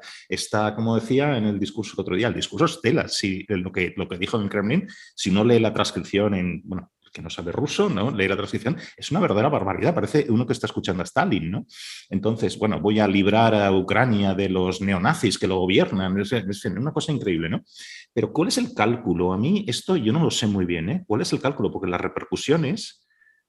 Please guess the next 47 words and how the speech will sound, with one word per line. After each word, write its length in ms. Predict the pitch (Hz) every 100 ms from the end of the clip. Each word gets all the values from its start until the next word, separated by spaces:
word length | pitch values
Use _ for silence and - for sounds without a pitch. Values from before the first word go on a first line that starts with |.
| _
pueden 180 | 95 98
ser 160 | 202
tremendas. 640 | 196 160 202 147 - - -
Quiero 160 | 95 98
decir, 280 | - 82 -
una 120 | 107
cosa 200 | 117 147
es 80 | 151
que 200 | 127 104
la 100 | 101
Unión 140 | 101 143
Europea 260 | 170 165
está 160 | 151 -
enfangada 560 | 120 - 107 101 131 127
a 20 |
ver 160 | 110
qué 120 | - 113
tipo, 400 | - 117 117 107
eh, 180 | 101
la 160 | 98 98
segunda 340 | - 107 135
ronda 280 | 135 127 120
de 80 | 107
sanciones 680 | - 90 - 127 147 135 -
y 60 |
tal 200 | 101 120 -
cual 160 | 90
es, 340 | 123 147 151 - - - -
eh, 300 | 107 98 196
no 120 | 123
hay 120 | 117
mucho 280 | 113 107 107
acuerdo, 420 | 104 123 139 131
Italia, 560 | 98 - 120 127 123 113
los 160 | 95 90
bancos 360 | 107 113 104
de 200 | 107 107
Italia 300 | 98 104 110
y 20 |
de 100 | 95
Francia 320 | 92 104 107 104
están 240 | - 95
muy 140 | 101
apalancados 560 | 101 92 90 82 104 113
y 80 | 107
muy 160 | 101 110
pringados 540 | 107 95 95 92 -